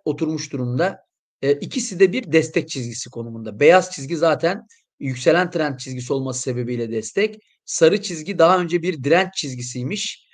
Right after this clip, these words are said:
ve, e, o direnç geçildikten sonra hacimli bir biçimde, e, o direnç kırılmış ve neye dönüşmüş? Desteğe dönüşmüş. İki destek de üst üste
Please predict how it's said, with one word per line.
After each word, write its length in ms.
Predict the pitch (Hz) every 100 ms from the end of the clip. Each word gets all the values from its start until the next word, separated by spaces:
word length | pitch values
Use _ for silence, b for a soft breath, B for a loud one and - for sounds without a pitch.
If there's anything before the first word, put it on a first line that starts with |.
| b _ 143
ve, 120 | 170
e, 260 | 165 - 151 147 147 143 143 143
o 180 | 170 175
direnç 400 | 170 170 156 - 143
geçildikten 680 | 143 147 156 151 - 165
sonra 380 | 156 151 135 139
hacimli 340 | 131 127 139 135
bir 40 | 127
biçimde, 500 | 123 131 127 180 185 b b _
e, 80 | 143
o 220 | 131 170
direnç 320 | 180 175 170 -
kırılmış 500 | 175 170 160 202 165
ve 100 | 156
neye 220 | 175 165
dönüşmüş? 460 | 156 135 220 -
Desteğe 420 | 151 147 - 156 135
dönüşmüş. 360 | 131 120 120 -
İki 180 | 180
destek 400 | 202 180 - 160
de 40 | 175
üst 240 | 190 -
üste 340 | 131 - 226